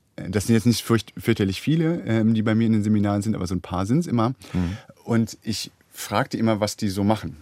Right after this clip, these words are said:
Speaker 1: Weil bei mir machen die die Fachseminare, in den anderen haben die Didaktikseminare. Und ich frage immer, was die machen. Und dann ab und zu treffe ich mal ein paar Jahre später, treffe ich sie wieder und frage jetzt, wie das Arbeiten ist, also wie die Praxis ist. Und das hat relativ wenig miteinander zu tun.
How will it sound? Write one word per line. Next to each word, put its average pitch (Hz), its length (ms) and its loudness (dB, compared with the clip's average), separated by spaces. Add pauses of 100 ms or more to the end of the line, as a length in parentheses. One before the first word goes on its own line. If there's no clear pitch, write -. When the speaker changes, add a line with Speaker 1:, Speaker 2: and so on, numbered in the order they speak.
Speaker 1:
Weil 87 180 -6
bei 92 80 -2
mir 95 160 2
machen 98 160 0
die 95 60 -4
die 87 40 -8
Fachseminare, 110 720 0
in 92 140 -6
den 87 160 -8
anderen 95 200 -2
haben 95 120 0
die 87 180 -6
Didaktikseminare. 101 1000 -2
Und 110 60 -6
ich - 80 -4
frage 110 200 -4
immer, 104 140 4
was 104 100 -2
die - 80 -2
machen. 110 260 0
Und - 60 -10
dann 113 240 -2
ab 160 140 -4
und 170 100 0
zu - 140 -8
treffe 135 260 -4
ich 127 140 -4
mal 110 200 -2
ein - 100 -6
paar - 200 -6
Jahre 104 240 -2
später, 110 400 -6
treffe - 240 -4
ich 107 60 -6
sie 107 100 -2
wieder 123 280 2 (580)
und 107 160 -2
frage 107 320 -4
jetzt, 104 260 -2
wie 104 80 2
das 107 160 -2
Arbeiten 101 380 2
ist, 85 140 -8
also 90 180 -6
wie 92 60 -2
die 95 80 -2
Praxis - 360 -4
ist. - 240 -10
Und 110 140 -2
das 104 120 0
hat 113 140 -6
relativ 127 380 -2
wenig 123 260 2
miteinander 113 480 -2
zu - 100 -12
tun. - 220 -8